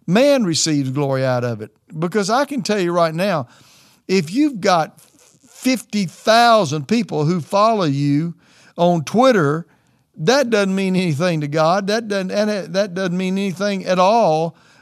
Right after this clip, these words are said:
uh, to his plan for your life. Just 'cause you can do that or accomplish that doesn't mean anything.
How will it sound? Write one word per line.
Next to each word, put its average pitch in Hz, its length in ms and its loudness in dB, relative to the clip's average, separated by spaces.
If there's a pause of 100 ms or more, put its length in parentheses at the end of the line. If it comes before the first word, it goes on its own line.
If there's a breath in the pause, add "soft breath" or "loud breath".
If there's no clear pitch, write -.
uh, 170 260 2
to 170 180 -2
his 175 200 0
plan 214 360 0
for 185 120 -10
your 151 180 -2
life. 151 280 2
Just 180 220 -6
'cause 170 220 -2
you 185 180 0
can 165 220 -4
do 190 240 0
that 160 260 0
or 160 100 0
accomplish 175 640 -2
that 139 380 -2 (440 soft breath)
doesn't 185 280 2
mean 202 220 0
anything. 147 640 -2